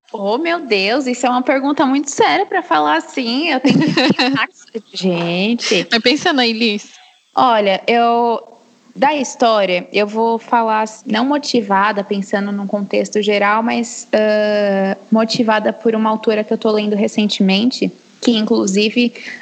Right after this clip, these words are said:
Speaker 1: ah, quando você me chamou pra participar desse podcast, eu tava nessa página,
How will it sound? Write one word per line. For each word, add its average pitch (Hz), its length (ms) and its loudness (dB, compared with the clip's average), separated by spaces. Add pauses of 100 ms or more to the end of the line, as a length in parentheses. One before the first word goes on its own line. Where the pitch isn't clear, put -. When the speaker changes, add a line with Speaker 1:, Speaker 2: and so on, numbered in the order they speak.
Speaker 1:
ah, 202 320 4
quando 208 260 0
você 202 300 0
me 196 120 0
chamou 190 300 0
pra 196 100 -2
participar 190 440 -2
desse 190 160 -4
podcast, 208 720 0 (100)
eu 208 100 4
tava 202 300 2
nessa 208 300 0
página, 202 600 0